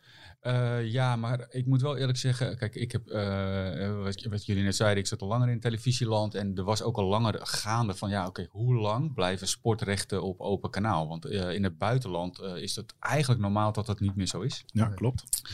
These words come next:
Speaker 1: In Nederland is een groot deel beschermd, eh, dankzij de evenementenlijst, hè, bijvoorbeeld Champions League voetbal en noem het allemaal op.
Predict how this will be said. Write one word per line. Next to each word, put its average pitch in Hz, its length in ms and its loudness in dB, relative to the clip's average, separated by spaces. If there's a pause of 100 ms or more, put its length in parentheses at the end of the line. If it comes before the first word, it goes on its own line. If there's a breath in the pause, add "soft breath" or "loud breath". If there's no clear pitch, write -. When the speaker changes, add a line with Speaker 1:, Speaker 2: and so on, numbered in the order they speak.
(340 loud breath)
Speaker 1:
In 113 100 -4
Nederland 110 300 4
is 92 60 -6
een 95 60 -6
groot 113 260 2
deel 98 140 2
beschermd, 117 640 0
eh, 95 640 -2
dankzij 95 340 2
de 90 100 0
evenementenlijst, 104 800 2
hè, 104 100 0
bijvoorbeeld 87 340 -4
Champions 92 280 0
League 90 180 -6
voetbal 95 420 0
en 87 60 -4
noem 87 120 -6
het 85 100 -10
allemaal 87 240 -6
op. 127 160 0